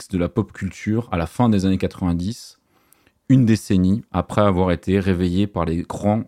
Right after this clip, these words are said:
auteurs cyberpunk. Nous allons donc ce soir explorer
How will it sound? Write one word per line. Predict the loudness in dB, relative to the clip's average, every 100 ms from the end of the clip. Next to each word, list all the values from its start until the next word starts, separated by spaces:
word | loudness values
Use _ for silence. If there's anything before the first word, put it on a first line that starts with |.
| -8
auteurs | -8 -4 -4 -4
cyberpunk. | -8 -10 -10 -10 -16 -16 _ _ _ _ _ _ _ _ _ _ _ _ _ _ -4
Nous | 2 4
allons | 4
donc | 4 2 -2
ce | -4
soir | -6 -4 -4 -4 -8 -16 _ _ _ _ -2
explorer | -2 -2 0 2 2 -2